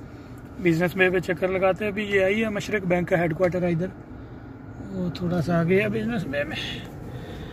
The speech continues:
जा रहे हैं अभी उस तरफ, पाँच मिनट लगेंगे, फिर इंशाल्लाह आते हैं आपके पास कि ये कहाँ पर गए हैं और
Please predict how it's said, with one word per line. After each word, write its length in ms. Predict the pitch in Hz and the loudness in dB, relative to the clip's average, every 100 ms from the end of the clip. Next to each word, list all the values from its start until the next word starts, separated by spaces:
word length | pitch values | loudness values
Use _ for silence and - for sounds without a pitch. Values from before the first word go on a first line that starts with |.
| - - - - - | -10 -10 -10 -8 -2
जा 240 | 196 196 | 2 4
रहे 160 | 208 208 | 6 6
हैं 120 | 202 | 8
अभी 180 | 196 196 | 8 6
उस 160 | - | 6
तरफ, 340 | 226 226 180 - - - - - - - - - | 6 8 6 0 -14 -14 -14 -14 -14 -14 -6 2
पाँच 220 | 175 170 | 4 6
मिनट 200 | 190 185 | 6 8
लगेंगे, 380 | 180 170 202 196 - - - - - - - - - - - - | 8 6 6 4 2 -4 -12 -12 -12 -12 -14 -14 -12 -12 -10 -4
फिर 160 | 185 170 | 4 6
इंशाल्लाह 500 | 165 - 156 151 156 | 6 6 6 6 4
आते 180 | - | 4
हैं 80 | 202 | 4
आपके 240 | 196 180 190 | 4 4 6
पास 300 | 180 180 - | 8 6 6
कि 120 | 196 | 4
ये 140 | 180 170 - | 6 4 4
कहाँ 220 | 185 196 | 6 6
पर 200 | 190 185 | 6 4
गए 280 | 160 165 185 | 6 6 6
हैं 180 | 202 190 | 4 4
और 320 | 185 175 | 4 4